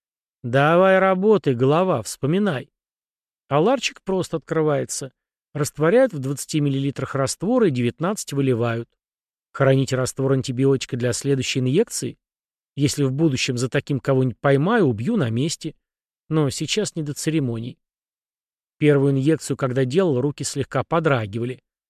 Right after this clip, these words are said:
Мало того, что сын очнулся и заплакал, так ещё и Гневанов со Склифосовским над душой маячат.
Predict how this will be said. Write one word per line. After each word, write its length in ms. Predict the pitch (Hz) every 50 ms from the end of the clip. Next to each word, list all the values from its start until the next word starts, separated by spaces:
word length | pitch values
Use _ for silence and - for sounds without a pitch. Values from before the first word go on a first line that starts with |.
| _ _ _ _ -
Мало 320 | 139 165 226 269 277 262
того, 220 | - - 160 139 117
что 180 | - - 151
сын 240 | 131 - - 151 139
очнулся 480 | 135 127 - - 147 139 131 117 - 127
и 40 | 120
заплакал, 560 | 135 143 131 - 143 131 123 - - 131 127
так 180 | - 208 -
ещё 200 | 226 - - 214
и 40 | 208
Гневанов 580 | 165 165 175 190 160 131 131 127 123 117 104 -
со 100 | - -
Склифосовским 800 | - - 135 - - 131 123 - - 170 202 - - - 160
над 160 | 160 156 147 143
душой 320 | 196 - - - 131 120
маячат. 540 | 117 127 127 123 113 110 113 - - 190